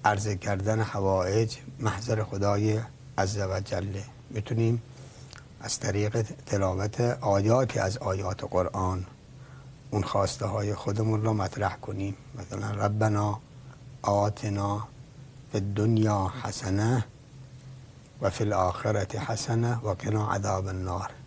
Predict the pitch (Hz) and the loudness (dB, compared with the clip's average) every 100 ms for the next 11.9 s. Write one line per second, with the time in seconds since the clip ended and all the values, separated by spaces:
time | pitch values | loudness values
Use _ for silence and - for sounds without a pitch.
0 | - - 104 98 117 127 117 95 95 90 | -10 -2 2 4 4 4 2 2 0 0
1 | - - - - - - - - - - | -6 -14 -18 -20 -20 -20 -20 -18 -18 -18
2 | - - - - 104 101 107 - 107 101 | -20 -20 -10 -2 0 2 0 0 -2 0
3 | 95 - - 101 110 113 117 - 104 90 | -2 -2 2 2 4 2 0 -2 0 -2
4 | - 101 110 110 123 113 - - 127 123 | -6 2 4 6 4 4 0 2 4 6
5 | 127 127 135 135 131 - - - - - | 6 8 8 6 4 -4 -16 -16 -18 -18
6 | - - - 113 107 104 104 104 101 101 | -20 -4 2 4 6 6 6 6 4 2
7 | 98 110 117 117 120 120 120 120 117 - | 2 4 6 6 6 6 6 4 0 -10
8 | - - - - - - - - - 123 | -20 -20 -20 -20 -20 -20 -20 -18 -2 4
9 | 123 147 143 117 123 104 104 104 104 98 | 10 10 10 6 4 4 4 6 6 6
10 | 90 90 - - - 101 104 95 90 92 | 4 0 -4 -16 -2 2 4 4 2 0
11 | 90 101 101 104 104 - - 85 | -2 0 2 2 0 -4 -2 0